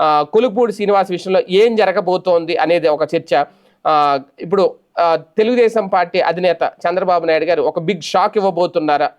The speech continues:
కొలుకుపూడి చేసే విమర్శలు తరచూ హాట్ టాపిక్‌గా మారుతున్నాయి. దీంతో ఆయన పిలిపించిన అధిష్టానం ఆయనకి హెచ్చరికలు జారీ చేసినట్లు చెప్తున్నారు. ఈ నేపథ్యంలోనే కొంతకాలం ఆయన మౌనంగా ఉన్నారు. మళ్ళీ ఇప్పుడు ఆయన కీలక అంశాలు తెర మీదకు తీసుకొచ్చారు. దీంతో మరొకసారి, ఆ, కొలుకుపూడికి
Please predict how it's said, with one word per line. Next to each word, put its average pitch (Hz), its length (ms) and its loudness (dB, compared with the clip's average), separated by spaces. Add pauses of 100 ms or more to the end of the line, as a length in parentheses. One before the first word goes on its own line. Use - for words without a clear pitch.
(100)
కొలుకుపూడి 202 440 0
చేసే 190 280 0
విమర్శలు 170 440 -2
తరచూ 156 380 -2
హాట్ 165 280 0
టాపిక్‌గా 165 440 -2 (280)
మారుతున్నాయి. 160 500 0 (300)
దీంతో 233 280 2
ఆయన 190 200 2
పిలిపించిన 208 440 0
అధిష్టానం 175 480 0
ఆయనకి 165 280 -2
హెచ్చరికలు 214 380 -2
జారీ 180 240 0
చేసినట్లు 165 380 -2
చెప్తున్నారు. 139 460 -2 (320)
ఈ 214 80 2
నేపథ్యంలోనే 202 640 2
కొంతకాలం 175 640 0
ఆయన 160 220 2
మౌనంగా 180 520 2
ఉన్నారు. 147 400 0
మళ్ళీ 190 260 0
ఇప్పుడు 202 220 0
ఆయన 151 180 2
కీలక 196 480 -4
అంశాలు 185 280 -2
తెర 160 180 0
మీదకు 165 220 2
తీసుకొచ్చారు. 147 600 -2 (340)
దీంతో 226 320 2
మరొకసారి, 202 760 0 (220)
ఆ, 151 420 0 (100)
కొలుకుపూడికి 196 800 -4